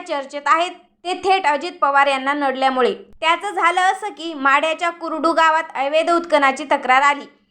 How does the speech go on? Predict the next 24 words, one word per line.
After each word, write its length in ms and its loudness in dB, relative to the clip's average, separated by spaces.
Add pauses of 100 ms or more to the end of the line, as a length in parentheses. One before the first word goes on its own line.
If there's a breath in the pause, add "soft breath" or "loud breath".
(140)
यानंतर 680 -2 (100)
आयपीएस 600 0
अंजना 380 -2
कृष्णा 400 0
टीम 340 -6
सोबत 260 2
घटनास्थळी 680 0
पोहोचल्या. 460 2 (420)
पोलिसांनी 600 0
मुरुमाचं 560 0
उत्खनन 460 2
करणाऱ्यावर 680 2
कारवाई 460 2
सुरू 260 -12
केली. 500 -2 (120)
यावेळी 520 0
उत्खनन 500 -4
करणारे 500 0
आणि 320 -6
अधिकारी 480 0
यांच्यात 400 -4
मोठा 320 2
वाद 260 4
झाला. 300 0